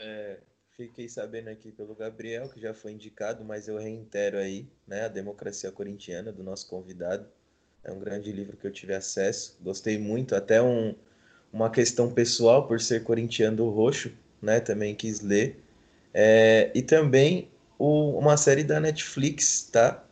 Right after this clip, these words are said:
Chamada The English Game, tá? Uma série bem, bem legal aí, que eu tô tendo contato com ela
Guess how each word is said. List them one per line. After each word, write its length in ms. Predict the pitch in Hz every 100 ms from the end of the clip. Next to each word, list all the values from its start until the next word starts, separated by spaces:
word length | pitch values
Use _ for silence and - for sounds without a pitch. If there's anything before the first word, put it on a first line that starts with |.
| -
Chamada 760 | - 123 123 123 127 135 - - _ -
The 180 | 135 139
English 500 | 143 151 151 - 110
Game, 480 | 117 117 110 90 - _ _ _
tá? 220 | 95 110
Uma 160 | 113 110
série 240 | - 113
bem, 400 | 107 113 123 135
bem 160 | 120 120
legal 380 | 131 123 113 110
aí, 320 | 107 113 - - _ _ _ -
que 80 | 104
eu 60 |
tô 140 | 101 107
tendo 220 | 110 110
contato 500 | 117 110 107 110 -
com 140 | 113
ela 400 | 101 110 123 131